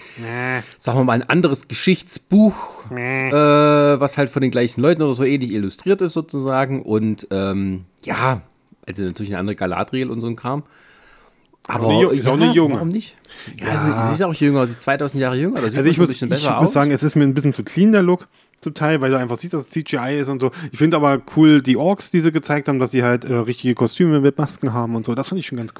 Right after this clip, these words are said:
Speaker 1: cool. Aber wie gesagt, da alles andere drum war mir ein bisschen zu clean.
Speaker 2: Ja, das ist clean.
Speaker 1: Ist zu
Speaker 2: Das ist
Speaker 1: hübsch.
Speaker 2: zu clean.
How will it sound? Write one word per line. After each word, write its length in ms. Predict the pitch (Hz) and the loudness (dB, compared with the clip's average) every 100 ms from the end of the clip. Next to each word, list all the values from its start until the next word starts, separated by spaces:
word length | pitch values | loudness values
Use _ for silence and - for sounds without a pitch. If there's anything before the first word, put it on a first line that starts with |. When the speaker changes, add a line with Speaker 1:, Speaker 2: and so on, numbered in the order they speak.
| - | -8
Speaker 1:
cool. 120 | 98 _ - - - - - | -8 _ -20 -20 -20 -16 -8
Aber 160 | 123 | -2
wie 20 | 123 | 0
gesagt, 220 | 131 127 | 0 0
da 60 | 123 | -2
alles 260 | - 135 | 0 -2
andere 220 | - 160 | -2 -2
drum 260 | 139 139 127 | -2 -2 -2
war 80 | 117 | -2
mir 120 | 123 | -4
ein 80 | 120 120 123 | -6 -10 -10
bisschen 180 | - | -8
zu 100 | 127 | -10
clean. 400 | - - 104 104 101 _ _ _ _ _ _ _ _ _ _ _ _ | -12 -10 -8 -8 -8 _ _ _ _ _ _ _ _ _ _ _ _
Speaker 2:
Ja, 920 | - 85 87 82 85 87 87 87 85 | -16 -12 -10 -10 -8 -8 -8 -8 -10
das 120 | 80 | -12
ist 140 | 80 - | -16 -16
clean. 500 | - 117 156 90 92 | -14 -8 -6 -6 -4
Speaker 1:
Ist 200 | 139 - | -4 4
zu 120 | 233 | 8
Speaker 2:
Das 80 | 147 | 10
ist 60 | 139 | 8
Speaker 1:
hübsch. 200 | - - | 6 0
Speaker 2:
zu 40 | - - | 0 -6
clean. 160 | 131 | -16